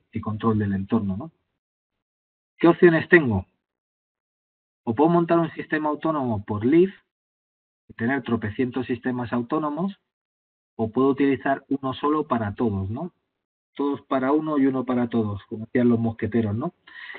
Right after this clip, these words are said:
En la opción de la izquierda, un sistema autónomo por leaf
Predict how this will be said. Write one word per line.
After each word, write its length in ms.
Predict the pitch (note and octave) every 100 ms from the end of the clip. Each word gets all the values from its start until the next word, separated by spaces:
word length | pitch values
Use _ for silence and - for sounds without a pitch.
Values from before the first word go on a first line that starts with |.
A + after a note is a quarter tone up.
| -
En 80 | C3
la 80 |
opción 240 | B2 E3+ E3+
de 80 | F3+
la 80 |
izquierda, 560 | E3 - F3 D#3 F3 G3 _ _ _ _ _ _ _ _ _ D3
un 140 | D#3
sistema 340 | D#3 C#3+ D3+
autónomo 480 | C#3 C3+ D3+ C3+ A2+
por 140 | A2+ B2
leaf 200 | D#3+